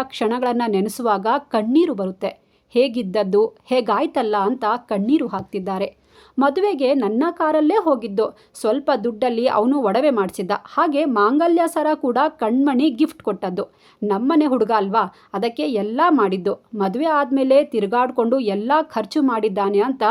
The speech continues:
ಗುರುಪ್ರಸಾದ್ ಬೇಸರ ಹೊರಹಾಕಿದ್ದಾರೆ. ಮದುವೆ ಆದ ನಂತರ ತಲಪ್ಪಾಡಿ ಹತ್ರ ಕೆಲಸ ಮಾಡ್ಕೊಂಡಿದ್ದ. ಆಮೇಲೆ ಪ್ರಿಯಾಂಕಾ ಕನ್ಸೀವ್ ಆದಾಗ ಪ್ರಿಯಾಂಕಾ ಶಿವಮೊಗ್ಗಕ್ಕೆ ಹೋಗಿದ್ದಾಳೆ. ಆಗ ಕಾರ್ತಿಕ್ ಕೂಡ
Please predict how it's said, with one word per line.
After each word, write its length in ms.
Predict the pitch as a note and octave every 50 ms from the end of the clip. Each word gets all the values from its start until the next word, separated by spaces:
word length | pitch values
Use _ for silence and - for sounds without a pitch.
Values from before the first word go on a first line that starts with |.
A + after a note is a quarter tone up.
| C#4
ಗುರುಪ್ರಸಾದ್ 840 | C4+ G#3 F#3+ A#3 D4 F4 F4 - B3 G#3+ - A3+ A3+ C4+ A#3 G3+ F#3
ಬೇಸರ 360 | A3+ B3 C#4+ C#4 - C4+ A3+
ಹೊರಹಾಕಿದ್ದಾರೆ. 880 | G#3+ G#3 G#3 G3+ G3+ G3+ F#3+ G3 G#3+ F#3 F3+ F#3+ F#3 G3 G3 - _ _ -
ಮದುವೆ 300 | D4 D#4+ E4 E4 G4+ G#4+
ಆದ 220 | G#4+ G4 F4 E4 - D4
ನಂತರ 240 | C#4+ C4 C4 C4+ C4+ C#4+ D4
ತಲಪ್ಪಾಡಿ 640 | C#4+ - A3 A3 C4+ C#4 C#4 - C4+ B3+ A#3 B3
ಹತ್ರ 280 | A3 A3+ G#3+ G3 - A#3 A#3
ಕೆಲಸ 300 | B3 A#3+ A#3 G3+ G#3+ - C#4 B3+
ಮಾಡ್ಕೊಂಡಿದ್ದ. 600 | B3 A#3 A3+ A3+ A3+ - A#3+ A3 G3+ G#3+ F3+ A3 A#3 C4+ D4 - -
ಆಮೇಲೆ 480 | - C#4+ E4+ F#4 F4+ E4 D4 C4 C#4+ D#4
ಪ್ರಿಯಾಂಕಾ 600 | - - B3+ A#3 A#3 A#3 B3 C4+ C4 C#4 C4+ C4+
ಕನ್ಸೀವ್ 540 | C4+ - A3 G#3+ A3+ G#3 - D#4 D#4 D#4 C#4
ಆದಾಗ 400 | A3 G#3 G3+ G#3 G#3 G3+ F#3+ A3 C4 D#4+
ಪ್ರಿಯಾಂಕಾ 640 | D#4+ - - C#4+ D4+ E4 F#4 F4+ F4 - C4 C#4
ಶಿವಮೊಗ್ಗಕ್ಕೆ 640 | C#4 - A#3 G#3+ A3+ B3+ C#4 C4+ B3 B3+ B3 B3+ C4+
ಹೋಗಿದ್ದಾಳೆ. 640 | A#3 A#3 G3 F#3+ G#3 F#3+ F#3 G3 F#3+ G3 G3+ - _ _ - - - -
ಆಗ 240 | G3 F#3 G#3 A3+ C#4+ E4
ಕಾರ್ತಿಕ್ 540 | D#4 - C4+ A3 A#3+ D4 - - F#4+ F#4 -
ಕೂಡ 160 | D#4 C#4 B3+